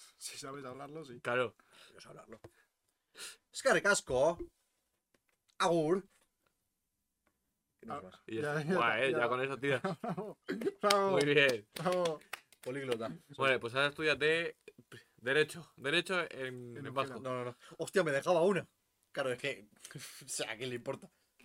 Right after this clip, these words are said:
Speaker 2: La Rioja.
Speaker 3: La Rioja.
Speaker 1: La Rioja.
Speaker 3: <laughs> ¿Qué le importa La Rioja?
Speaker 2: Buena vinoteca, ¿eh?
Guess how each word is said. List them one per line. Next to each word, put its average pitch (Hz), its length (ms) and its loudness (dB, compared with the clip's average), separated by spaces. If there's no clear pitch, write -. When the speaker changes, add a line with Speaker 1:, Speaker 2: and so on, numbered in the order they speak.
Speaker 2:
La 107 100 0
Rioja. 110 400 -4
Speaker 3:
La 131 140 0
Rioja. 156 320 -2
Speaker 1:
La 170 140 2
Rioja. 165 360 0
Speaker 3:
<laughs> 233 720 2
¿Qué - 80 -12
le 233 100 -8
importa 208 400 -12
La 143 140 -8
Rioja? 123 300 -12
Speaker 2:
Buena 131 220 6
vinoteca, 131 640 0
¿eh? 175 140 -6